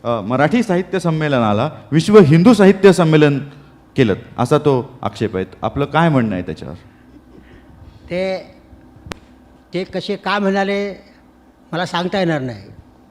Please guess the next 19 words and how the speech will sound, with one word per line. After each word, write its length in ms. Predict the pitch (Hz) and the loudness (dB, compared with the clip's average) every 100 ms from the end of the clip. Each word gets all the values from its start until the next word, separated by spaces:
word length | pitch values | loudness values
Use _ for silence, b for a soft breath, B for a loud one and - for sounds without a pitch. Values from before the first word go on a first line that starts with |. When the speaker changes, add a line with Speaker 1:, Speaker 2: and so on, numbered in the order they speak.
| _ - - _ _ _ _ - | _ -20 -20 _ _ _ _ -2
Speaker 2:
पण 200 | 185 196 - 170 | -2 -2 -8 -6
जे 400 | 135 208 208 - - _ _ _ - | 0 2 0 -6 -20 _ _ _ -12
तिथं 180 | 170 185 | -6 -4
मी, 200 | 185 233 233 - - - | -2 -2 -4 -20 -20 -14
अ, 180 | 151 160 151 - - | -8 -8 -8 -18 -12
भाषण 340 | 131 135 190 | -8 -4 -4
दिलं, 280 | 170 170 185 | -2 -2 -2
जे 180 | 175 175 | -2 -4
लेखी 220 | 180 196 | -4 -6
स्वरूपात 380 | - 190 208 185 | -4 -4 -2 -4
आहे, 240 | 147 127 135 - - - - _ - - - - _ - 135 | -4 -6 -10 -16 -20 -20 -20 _ -20 -20 -20 -20 _ -12 -4
जे 120 | 185 | -4
परिसंवाद 640 | 185 180 165 202 214 208 | -2 -4 -2 0 2 2
झाले 280 | 185 175 190 | 0 0 -2
अनेकाचे, 540 | 151 160 170 170 180 175 | -6 -6 -4 -4 -6 -4
ते 100 | 196 | -4
सगळे 340 | - 196 247 | -2 0 2
वाचून 320 | 214 175 180 | 0 0 -2
पहा. 220 | 160 139 | -2 -6